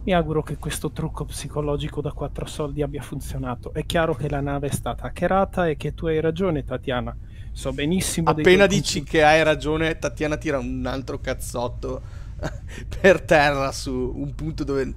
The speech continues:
Speaker 2: sa che non può far danni alla nave strutturalmente.
Speaker 1: Funziona, funziona così anche con le persone, Tatiana. Devi dirgli quello che vogliono sentire. Funziona così anche con le corp quando ti mandano probabilmente in una missione suicida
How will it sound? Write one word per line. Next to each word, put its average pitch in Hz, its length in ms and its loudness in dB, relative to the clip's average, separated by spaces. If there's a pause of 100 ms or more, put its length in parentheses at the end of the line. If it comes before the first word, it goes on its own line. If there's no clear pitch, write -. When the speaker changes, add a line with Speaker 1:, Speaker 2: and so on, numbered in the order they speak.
(100)
Speaker 2:
sa - 180 -2
che 135 120 -4
non 127 120 -2
può 135 140 -4
far 120 260 -4
danni 110 480 -4
alla 107 200 -4
nave 104 360 -6
strutturalmente. 110 680 -4
Speaker 1:
Funziona, 196 640 4
funziona 190 460 2
così 190 300 0
anche 208 240 4
con 175 140 -2
le 175 100 0
persone, 160 500 0
Tatiana. 139 500 -2
Devi 175 240 -2
dirgli 190 340 0
quello 185 240 -2
che - 120 -2
vogliono 180 400 0
sentire. 170 580 -2 (600)
Funziona 139 440 -4
così 139 380 -6
anche 135 260 -4
con 135 160 -6
le 143 120 -6
corp 190 400 2
quando 147 320 -2
ti - 120 -8
mandano 139 460 -2
probabilmente 151 840 -6
in 139 60 -4
una 135 140 -4
missione 147 760 -8
suicida 131 680 -8